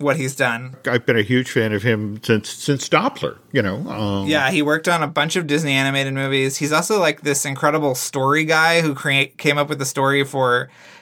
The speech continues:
Speaker 1: Despicable Me and Smallfoot.
Speaker 2: Mm-hmm.
Speaker 1: And he's just, like, this unsung hero in animation. And, and as you pointed, you know, out, the Doppler, the J-, the Jason Schwartzman character looks a lot like Doppler.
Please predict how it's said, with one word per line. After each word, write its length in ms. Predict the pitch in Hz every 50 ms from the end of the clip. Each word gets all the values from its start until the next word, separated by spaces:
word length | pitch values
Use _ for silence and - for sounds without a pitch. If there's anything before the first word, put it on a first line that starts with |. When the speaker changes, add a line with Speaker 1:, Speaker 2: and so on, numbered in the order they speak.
| _ _
Speaker 1:
Despicable 440 | - 139 131 - 160 160 160 160 156
Me 200 | 139 143 143 139
and 520 | 135 - 135 127 127 135 143 147 143 143 - - - _ _ _ _ _ _ -
Smallfoot. 640 | - - - 156 147 143 147 151 180 185 208 202 - _ _ -
Speaker 2:
Mm-hmm. 280 | - 110 95 90 85 160
Speaker 1:
And 440 | 156 143 143 143 139 139 143 143
he's 280 | 165 160 147 143 147 139
just, 220 | - 147 147 -
like, 200 | 147 143 143 -
this 280 | - 147 156 - - - - - - - - - - - -
unsung 500 | 147 160 160 156 - - 156 143 147 151
hero 400 | 180 160 139 131 135 143 151 151
in 100 | 147 135
animation. 680 | 127 131 131 127 127 123 127 131 - 156 147 143 143
And, 280 | 139 127 123 123 127 131 _ _ -
and 300 | 143 135 127 127 131 135
as 200 | 147 156 156 139
you 80 | 151
pointed, 400 | 147 180 170 147 139 135 135 131
you 120 | 147 151 143
know, 240 | 131 123 120 120 120 -
out, 280 | 127 123 127 131 131
the 120 | - 131 120
Doppler, 720 | - - - 143 131 131 127 - 143 135 127 123 127 120 - - - - - - _ _ -
the 140 | 156 160
J-, 280 | 156 139 180 208 220 392
the 360 | - 190 175 160 160 156 151 185
Jason 280 | 190 185 196 - 196 196
Schwartzman 360 | - 175 165 160 156 151 147
character 280 | 147 135 127 143 139
looks 200 | 135 143 160 -
a 40 | 156 151
lot 540 | 143 139 139 135 139 139 147 147 139 135
like 220 | 139 135 127 127 123
Doppler. 540 | 143 123 120 120 - 127 127 120 120 120